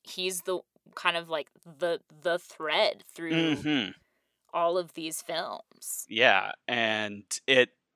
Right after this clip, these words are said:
Speaker 2: it sort of, in a way, a lot of that through all of those themes being deployed, and even with the new stuff, that comes to a head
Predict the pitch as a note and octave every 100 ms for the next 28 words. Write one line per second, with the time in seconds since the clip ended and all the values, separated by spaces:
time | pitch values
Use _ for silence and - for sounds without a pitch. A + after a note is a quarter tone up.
0 | _ C#3 - D3+ C3 - - B2+ B2 A#2
1 | F3+ A2+ G#2+ G#2 A2+ A2 A2 A2 - -
2 | C#3+ B2+ A#2 A#2 B2 - A2+ G#2+ - B2+
3 | B2+ B2+ B2+ B2 B2+ - A#2 C3 A2 A#2+
4 | G#2 G#2+ A2+ - G#2 A2+ F3+ - A#2 A2
5 | - G#2+ A2 - - A#2+ A2+ B2 A#2 A2+
6 | D#3 G#2+ G#2+